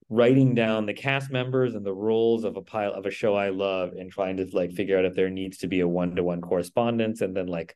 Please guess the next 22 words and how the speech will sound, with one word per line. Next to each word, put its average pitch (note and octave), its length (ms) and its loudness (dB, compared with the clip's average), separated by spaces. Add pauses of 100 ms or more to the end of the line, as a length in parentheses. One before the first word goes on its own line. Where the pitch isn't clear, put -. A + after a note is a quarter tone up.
(240)
crossing G#2+ 560 2
out G2 300 0
people G#2 420 2
that F#2+ 100 2
I F#2 100 0
don't F#2+ 260 -2
need, B2 400 0
adding G2+ 460 -4
people G2 280 -4
that F2+ 140 -2
might F2+ 200 -4
be F#2 80 -2
specific F#2 520 -6
to - 120 -20
this F2 280 -6
world. G2+ 420 4 (380)
And C#3 140 4
it F3 60 2
changes E3+ 520 2
a A2 60 0
tremendous G#2+ 640 -2
amount, F#2 360 -2